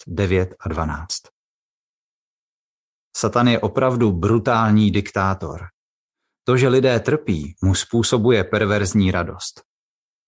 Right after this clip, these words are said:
Zodpovědný za lidské utrpení tedy není Bůh, ale Satan.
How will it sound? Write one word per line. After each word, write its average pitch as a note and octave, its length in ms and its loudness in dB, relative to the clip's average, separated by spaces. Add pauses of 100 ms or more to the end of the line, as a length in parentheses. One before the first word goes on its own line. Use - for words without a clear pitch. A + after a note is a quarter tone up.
(280)
Zodpovědný A#2+ 760 2
za G2+ 100 0
lidské A#2 360 0
utrpení A#2 640 0
tedy G#2+ 280 2
není C3 380 2
Bůh, E2+ 440 -2 (720)
ale G2 200 2
Satan. F2+ 520 -4